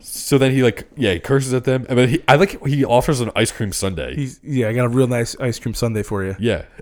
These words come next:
Speaker 1: And then they grab the stool and just yank it out until he fucking falls over, pulling the pot of boiling water on top of him,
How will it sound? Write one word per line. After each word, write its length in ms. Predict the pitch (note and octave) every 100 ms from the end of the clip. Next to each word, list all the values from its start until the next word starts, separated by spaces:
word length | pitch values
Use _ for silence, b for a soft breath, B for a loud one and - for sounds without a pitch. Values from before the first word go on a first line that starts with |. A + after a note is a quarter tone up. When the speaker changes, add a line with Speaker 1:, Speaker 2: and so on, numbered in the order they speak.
| -
Speaker 1:
And 140 | A2+ G#2+
then 240 | A2 G#2+ B B
they 140 | - G#2
grab 180 | A#2 B2+
the 80 |
stool 220 | B2+ C3+ C3
and 80 | G2
just 160 | G2
yank 480 | F2 F2+ F2+ G2+ A2+
it 80 | A2
out 160 | G#2+
until 260 | - G#2+ G2
he 60 | F#2
fucking 300 | - F#2 F2+
falls 300 | G2+ G2 F#2+
over, 260 | F#2 F#2+
pulling 300 | G2 - A#2
the 80 | A#2+
pot 260 | - - G#2+
of 160 | G#2+
boiling 320 | F2+ F#2+ F#2 F2
water 340 | F#2 F2 E2
on 120 | F2
top 260 | - F#2+ G2
of 100 | D#2+
him, 220 | D#2 D#2